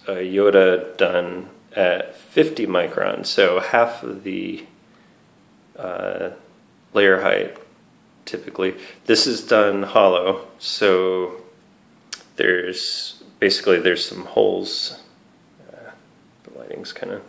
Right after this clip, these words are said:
crappy for showing it. There we go. There's some holes around both this part of the neck and the head that didn't come out because there's absolutely no support inside.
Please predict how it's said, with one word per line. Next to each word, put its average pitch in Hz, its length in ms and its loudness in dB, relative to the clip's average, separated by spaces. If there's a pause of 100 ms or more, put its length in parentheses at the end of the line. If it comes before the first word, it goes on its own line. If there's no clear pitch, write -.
(1040)
crappy - 360 -10
for - 180 -14
showing 104 300 -10
it. - 240 -16
There 98 120 -8
we 73 80 -10
go. 95 200 -2 (380)
There's 104 160 2
some 101 160 0
holes 98 300 4
around 90 800 0
both - 480 -2
this - 160 -2
part 98 200 4
of 85 80 0
the 87 60 -4
neck 85 280 0
and - 140 -8
the 80 80 2
head 85 480 0
that 85 400 2
didn't 95 240 0
come 92 160 -6
out 85 240 0
because - 580 -8
there's - 260 -8 (160)
absolutely 87 540 -2
no 87 160 -8
support - 420 -8
inside. 92 420 -8